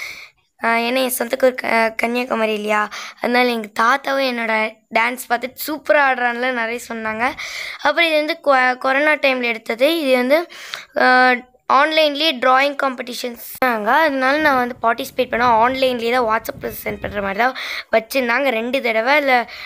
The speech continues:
எங்க அக்காவும் win பண்ணியிருந்தா. அந்த photo தான் நீங்க பார்க்குறீங்க. பவானி police ஸ்டேஷனில் போய் வாங்கினோம். அப்புறம் இது வந்து உங்களுக்கு எல்லாருக்குமே தெரியும், பாபநாசம் program video. அவங்க எல்லாருக்குமே தெரியும். அந்த video நீங்க பார்க்கலன்னா மறக்காம நம்ம YouTube சேனல்ல போய் பார்த்துருங்க. இது,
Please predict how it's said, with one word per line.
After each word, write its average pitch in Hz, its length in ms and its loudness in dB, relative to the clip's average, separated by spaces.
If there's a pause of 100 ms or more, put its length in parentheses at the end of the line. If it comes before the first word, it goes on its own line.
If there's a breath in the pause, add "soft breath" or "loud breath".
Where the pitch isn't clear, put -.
(160 loud breath)
எங்க 226 200 -2
அக்காவும் 269 440 0
win 240 240 -8
பண்ணியிருந்தா. 226 420 -4
அந்த 262 180 -4
photo 233 260 -4
தான் 240 120 -4
நீங்க 220 260 -6
பார்க்குறீங்க. 208 480 -4 (680 loud breath)
பவானி 254 360 2
police 247 280 -4
ஸ்டேஷனில் 214 380 -6
போய் 247 120 -2
வாங்கினோம். 220 380 -4 (440 loud breath)
அப்புறம் 320 260 2
இது 294 140 2
வந்து 285 240 2 (140)
உங்களுக்கு 240 340 0
எல்லாருக்குமே 254 360 0
தெரியும், 262 280 -4
பாபநாசம் 247 640 0
program 226 480 -2
video. 214 380 0 (680 loud breath)
அவங்க 233 360 0
எல்லாருக்குமே 247 420 2
தெரியும். 269 240 2
அந்த 269 160 0
video 294 360 2
நீங்க 262 260 0
பார்க்கலன்னா 262 460 2
மறக்காம 254 760 0 (280 loud breath)
நம்ம 233 220 -2
YouTube 254 380 -2
சேனல்ல 240 220 2
போய் 247 240 -2
பார்த்துருங்க. 240 680 0
இது, 240 200 -6